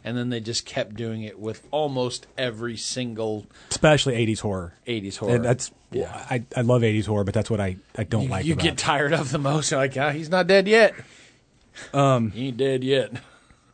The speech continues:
Speaker 2: That's a good one. Um, my number three, um, no one,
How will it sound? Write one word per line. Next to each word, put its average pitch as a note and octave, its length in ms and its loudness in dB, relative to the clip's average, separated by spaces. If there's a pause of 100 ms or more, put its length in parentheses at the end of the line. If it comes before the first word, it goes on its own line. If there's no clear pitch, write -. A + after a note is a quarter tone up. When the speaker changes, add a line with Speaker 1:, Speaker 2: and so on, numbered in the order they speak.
(640)
Speaker 2:
That's C#3+ 200 2
a C3+ 40 0
good A2+ 180 2
one. F2+ 160 -6 (560)
Um, A2+ 560 6 (360)
my C#3 140 6
number D3+ 180 4
three, C3+ 520 0 (460)
um, G#2 540 -2 (680)
no F#3+ 360 6
one, F#2 520 4